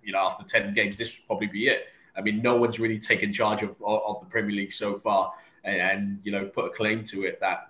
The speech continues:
you know, we're, we're gonna be the team to beat. So, uh, yeah, I, I think, you know, it's not out of the question for Chelsea to, to, to go on and win it either.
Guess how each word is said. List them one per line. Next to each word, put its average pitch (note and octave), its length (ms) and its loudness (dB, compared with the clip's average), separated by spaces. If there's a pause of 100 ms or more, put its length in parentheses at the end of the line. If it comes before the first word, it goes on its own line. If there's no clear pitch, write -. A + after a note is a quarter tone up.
you F#2+ 80 -8
know, G2+ 240 0
we're, G#2 180 2
we're G#2+ 240 4
gonna G2+ 140 -2
be G2+ 100 -4
the G2 80 -6
team G2+ 280 -8
to F#2 100 -18
beat. A2 340 -2
So, G2+ 440 0
uh, G2+ 240 0 (520)
yeah, B2 340 6
I, A#2+ 340 6
I - 20 4
think, - 420 0 (220)
you A2 80 2
know, A2+ 80 6
it's A#2 320 2
not C#3+ 200 8
out B2+ 200 8
of A#2 40 0
the A#2 60 0
question A#2+ 340 -4
for G#2+ 60 -14
Chelsea A2+ 380 -4
to, A2+ 400 -2
to, A2 160 -10
to G#2 160 -14
go A2+ 200 2
on A#2 80 0
and A2 80 -4
win B2+ 140 -2
it G#2+ 80 -2
either. B2 300 -4